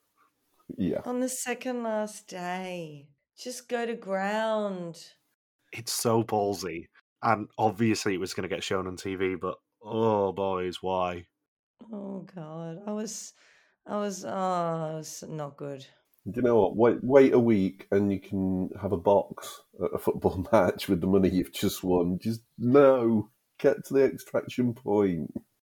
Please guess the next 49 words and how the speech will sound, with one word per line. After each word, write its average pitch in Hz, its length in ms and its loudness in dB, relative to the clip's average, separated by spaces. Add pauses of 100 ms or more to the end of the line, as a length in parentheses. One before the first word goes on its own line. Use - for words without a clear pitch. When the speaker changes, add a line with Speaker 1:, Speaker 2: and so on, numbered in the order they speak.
(600)
Speaker 3:
So - 160 -6
Lisa 123 300 -2
says 113 240 4
the 98 100 -2
extraction 92 400 -6
point's 95 200 -6
obviously 85 260 -8
north, 110 360 0
so - 100 -12
puts - 280 -14
all 101 160 -4
train 92 220 -2
stations 85 380 -8
within 87 220 -4
fifty 113 360 -4
miles 95 420 -4
of 82 80 -14
their 82 140 -6
last 90 260 -4
sighting 85 320 -4
and 80 120 -10
monitoring. 95 600 -6 (560)
The - 60 -18
boys 139 280 0
are 104 60 2
on 98 80 -2
a 92 40 -2
train 90 260 -2
from 87 160 -10
Newcastle 85 360 -10
to - 140 -12
Carlisle 90 400 0
debating 85 420 -8
the 82 80 -10
merits 82 260 -8
of - 80 -16
football. 95 500 -4 (280)
I 85 120 -6
have 95 200 -2
to 95 80 -10
say 90 140 -2
I'm 85 180 -2
with 82 160 -10
Nathan 85 280 -6
here. 85 240 -8 (680)
Speaker 1:
Yeah, 69 200 -10
me 73 200 -10
mostly 78 480 -12 (180)
too. 82 120 -12